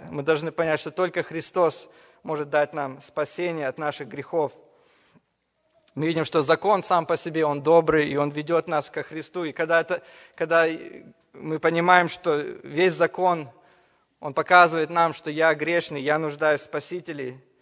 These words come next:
Тогда я прихожу к Иисусу и говорю: "Господь, спаси меня, д-, п-, помилуй меня, грешника". И тогда Он даёт нам возможность исполнять этот закон. Закон, который есть золотой, з-, золотая заповедь. "Возлюби Господа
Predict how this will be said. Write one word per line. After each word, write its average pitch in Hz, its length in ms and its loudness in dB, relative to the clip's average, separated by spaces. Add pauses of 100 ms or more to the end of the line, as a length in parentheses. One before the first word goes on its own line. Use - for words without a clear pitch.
(200)
Тогда 160 280 6
я 151 60 6
прихожу 160 440 -4
к - 100 -12
Иисусу 156 380 -6
и 147 40 -4
говорю: 143 240 -2
"Господь, 147 460 -4 (120)
спаси 156 380 -6
меня, 160 260 0
д-, 135 100 -6
п-, 147 160 -6
помилуй 170 420 2
меня, 156 240 2
грешника". 147 680 -2 (340)
И - 60 -20
тогда 151 320 0
Он 151 100 0
даёт 147 260 0
нам 147 140 -2
возможность 151 560 -2
исполнять 170 480 0
этот 151 220 -4
закон. 135 500 -4 (360)
Закон, 151 440 0
который 151 480 -2
есть 143 280 -2
золотой, 151 720 2
з-, 147 260 -4
золотая 160 460 6
заповедь. 147 540 2 (380)
"Возлюби 151 400 -6
Господа 147 640 0